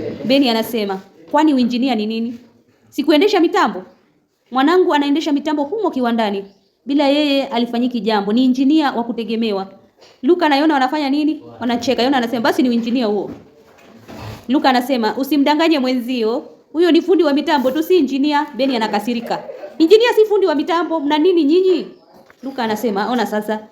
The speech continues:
wewe hili lako linakuuma, lakini la mwenzako walichangamkia. Kigumba kwa nguruwe, kwa binadamu kichungu." Basi na Eshe.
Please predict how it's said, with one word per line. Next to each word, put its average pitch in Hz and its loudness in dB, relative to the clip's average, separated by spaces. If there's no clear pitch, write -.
wewe 311 2
hili 320 4
lako 311 2
linakuuma, 254 -2
lakini 254 -2
la 240 0
mwenzako 277 0
walichangamkia. 226 -2
Kigumba 254 0
kwa 247 0
nguruwe, 247 0
kwa 226 -4
binadamu 240 2
kichungu." 226 -4
Basi 262 -2
na 226 -2
Eshe. 214 -6